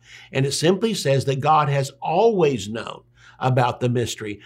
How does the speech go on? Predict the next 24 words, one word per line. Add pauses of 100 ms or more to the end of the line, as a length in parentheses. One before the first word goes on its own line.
(140)
The
Father,
the
Son,
and
the
Holy
Spirit
were
the
only
ones
that
knew
the
mystery
was
coming.
Angels
didn't
know.
Demons
didn't
know.